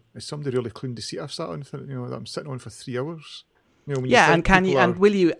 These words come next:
Speaker 2: will you naturally touch your mouth and
Speaker 1: Yeah.
Speaker 2: nose and eyes? And of course
Speaker 1: And,
Speaker 2: you will.
Speaker 1: and there's
Speaker 2: That's
Speaker 1: people
Speaker 2: what humans
Speaker 1: eating and
Speaker 2: do.
Speaker 1: drinking all around it, so you're
Speaker 2: Yeah.
Speaker 1: spill-, and, and it just,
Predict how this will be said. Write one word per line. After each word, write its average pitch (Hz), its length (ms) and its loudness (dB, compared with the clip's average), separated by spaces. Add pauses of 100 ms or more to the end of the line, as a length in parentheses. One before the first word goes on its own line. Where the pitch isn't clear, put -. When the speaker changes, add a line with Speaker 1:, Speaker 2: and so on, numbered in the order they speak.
Speaker 2:
will 180 160 2
you 160 160 0
naturally 147 440 -2
touch - 320 -2
your 143 220 0
mouth 143 400 0
and 143 80 -2
Speaker 1:
Yeah. 147 160 4
Speaker 2:
nose 147 160 2
and 139 220 -6
eyes? 147 400 4
And 151 60 -12
of - 20 -12
course 220 180 6
Speaker 1:
And, 143 60 0
Speaker 2:
you 151 80 0
will. 135 180 -2
Speaker 1:
and 147 140 -2
there's 127 100 -6
Speaker 2:
That's - 200 -2
Speaker 1:
people 147 80 0
Speaker 2:
what 127 100 -6
humans 156 240 0
Speaker 1:
eating 180 160 2
and 156 80 2
Speaker 2:
do. 151 80 -4
Speaker 1:
drinking 160 120 -2
all 151 120 2
around 147 320 -2
it, 139 100 -8
so - 140 -10
you're 117 140 -8
Speaker 2:
Yeah. 175 160 -6
Speaker 1:
spill-, 135 160 -2
and, 143 160 -8
and 151 120 -8
it - 140 -10
just, 160 180 -10